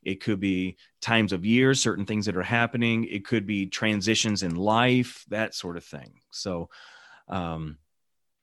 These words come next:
I don't wanna spill the beans about the next time I'm gonna have her on, but it's gonna be a little series I'm going to do,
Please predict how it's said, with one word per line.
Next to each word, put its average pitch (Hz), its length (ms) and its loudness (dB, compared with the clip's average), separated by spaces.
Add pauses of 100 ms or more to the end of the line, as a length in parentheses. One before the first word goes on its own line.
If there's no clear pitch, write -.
(180)
I 113 100 4
don't 131 120 8
wanna 135 140 6
spill 139 240 8
the 117 80 8
beans 117 300 8
about 101 160 4
the 98 60 2
next 104 180 2
time 98 140 4
I'm 95 80 2
gonna 90 140 0
have 92 180 2
her 87 120 2
on, 87 180 0
but 85 100 -6
it's 85 100 -6
gonna 95 140 2
be 92 100 2
a 87 40 0
little 104 200 2
series 120 460 4
I'm 101 140 4
going 98 280 0
to 90 80 -8
do, 87 520 2